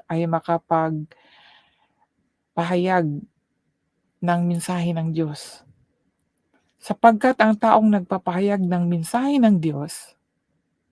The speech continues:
ay mas mahalaga kaysa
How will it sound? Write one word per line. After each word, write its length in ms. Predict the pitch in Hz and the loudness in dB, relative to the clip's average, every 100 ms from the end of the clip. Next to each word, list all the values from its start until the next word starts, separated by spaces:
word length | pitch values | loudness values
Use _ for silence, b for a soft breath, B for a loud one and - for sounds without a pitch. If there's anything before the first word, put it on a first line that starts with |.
| - | -4
ay 160 | 190 185 | 0 2
mas 380 | 180 190 - | 0 -2 -4
mahalaga 640 | 180 170 180 170 165 175 - _ _ _ _ _ _ _ - | -4 -2 -2 -2 0 -2 -2 _ _ _ _ _ _ _ -6
kaysa 720 | 226 262 269 - 175 170 | 0 0 0 0 2 2